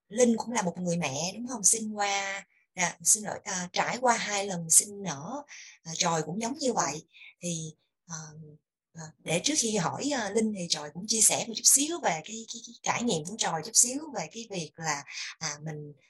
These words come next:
Speaker 1: từ một cái người phụ nữ độc thân, tự nhiên giờ mình trở thành một cái, ờ, một cái vai trò khác là người mẹ, thì nó, nó, nó, nó thay đổi như thế nào ha? Thì đối với Tròi á, thì thật sự mà nói là nó là một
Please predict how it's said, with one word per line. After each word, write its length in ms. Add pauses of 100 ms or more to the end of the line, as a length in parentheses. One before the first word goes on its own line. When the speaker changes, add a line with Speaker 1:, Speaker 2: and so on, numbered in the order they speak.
(120)
Speaker 1:
từ 180
một 160
cái 80
người 540
phụ 120
nữ 120
độc 200
thân, 320 (260)
tự 140
nhiên 380
giờ 120
mình 240
trở 200
thành 200
một 180
cái, 120 (580)
ờ, 100 (600)
một 140
cái 100
vai 180
trò 140
khác 340
là 220 (220)
người 200
mẹ, 360 (320)
thì 320 (320)
nó, 160 (840)
nó, 340
nó, 280 (140)
nó 160
thay 180
đổi 260
như 140
thế 100
nào 320
ha? 200 (240)
Thì 80
đối 140
với 180
Tròi 300
á, 100
thì 280 (380)
thật 180
sự 220
mà 140
nói 240
là 120
nó 320
là 160
một 180